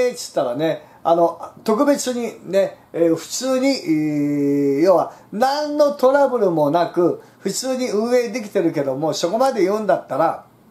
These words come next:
あの、解約させてやるよっていうね、えー、その対応。今回のユーザーの返金について情報があります。五月十二日に各通信会社からの通信の容量が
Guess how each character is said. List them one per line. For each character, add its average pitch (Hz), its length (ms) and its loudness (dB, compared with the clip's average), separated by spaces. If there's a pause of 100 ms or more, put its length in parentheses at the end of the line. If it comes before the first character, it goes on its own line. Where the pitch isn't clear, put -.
(1160)
あ 147 120 -2
の、 139 340 2
解 180 140 2
約 175 180 0
さ 156 140 -4
せ - 100 -12
て 175 80 -4
や 165 100 4
る 160 60 -6
よ 147 120 -4
っ - 80 -12
て 98 100 -20
い - 20 -16
う 104 100 -14
ね、 147 280 -10
え 147 80 -8
ー、 160 40 -4
そ 190 140 -6
の 190 120 -6
対 - 220 0
応。 - 160 -4 (280)
今 294 360 -2
回 165 200 2
の 147 60 -4
ユ 156 140 0
ー - 40 0
ザ 180 160 0
ー - 40 -6
の 175 60 -4
返 170 180 -4
金 175 120 -6
に 175 100 -6
つ 160 80 -10
い 147 100 -6
て 185 120 0
情 151 180 -2
報 147 140 -2
が 139 80 0
あ 135 40 0
り 123 60 -8
ま 139 100 -6
す。 - 160 -12 (300)
五 226 140 -2
月 202 260 0
十 185 240 2
二 208 180 2
日 185 200 -6
に 196 160 -2
各 226 320 0
通 196 280 0
信 202 400 -4
会 208 200 2
社 - 160 -6
か 143 100 -4
ら 143 140 -2
の 196 140 -2
通 220 260 -4
信 226 260 -4
の 226 140 2
容 214 220 2
量 208 180 0
が 151 240 -2